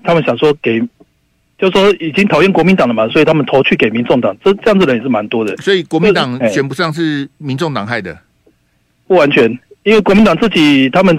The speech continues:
Speaker 1: 自己做的其实也是没有非常好。在这个过程当中，在选举过程当中，纷纷扰扰太多，
Speaker 2: 嘿。
Speaker 1: 造成投国民党的，本来想要投国民党的人，呃，不管是想要给他们教训，或者说，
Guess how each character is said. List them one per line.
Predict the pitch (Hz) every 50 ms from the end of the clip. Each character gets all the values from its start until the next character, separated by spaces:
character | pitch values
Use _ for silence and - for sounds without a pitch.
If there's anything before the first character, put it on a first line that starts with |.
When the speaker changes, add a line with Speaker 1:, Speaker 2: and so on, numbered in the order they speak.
| -
Speaker 1:
自 | -
己 | 190 - 135 127
做 | 123 - 185 165
的 | 147 143 135 113
其 | - 139
实 | 123 -
也 | 131 117 113
是 | - 156 139 135
没 | 127 135 143
有 | 127 -
非 | - 143 139
常 | 127 120
好。 | 127 127 110 95 104 - - _ _ _ _ _ _
在 | - 214
这 | 190 - -
个 | 208 202
过 | 175 180 - 240 190
程 | - 170 147
当 | 165 175 175
中， | 170 180 180
在 | 208 208
选 | - 208 208
举 | 180 160
过 | - 208 170
程 | - 160 151
当 | 156 156
中， | 165 170 165 170 180 -
纷 | - 220 220
纷 | 208 220 220
扰 | 196 170
扰 | 175 143
太 | 120 - 139 120
多， | 123 113 110 113 - _ _
Speaker 2:
嘿。 | - - 98 92 - _
Speaker 1:
造 | - 220
成 | 196 208 202
投 | - 180 180
国 | 180 - -
民 | 220 208
党 | 185 151
的， | 147 156 - - _ _ _ -
本 | 151 147
来 | 170 180
想 | - 180
要 | 214
投 | - 185 170
国 | - 180
民 | 185 202
党 | 196 156 123
的 | 123 117
人， | 113 110 113 120 _ _ _ _ _ _
呃， | 143 131 120 117 117 - _ _ _ _ _ _ _ _ _
不 | - 226
管 | - 180 160 156
是 | 196 196
想 | 175 - 143 139
要 | -
给 | - -
他 | 135
们 | 143 143
教 | 127 - 180 147
训， | 127 156 135 117
或 | 151 165
者 | 139 147
说， | 147 147 156 151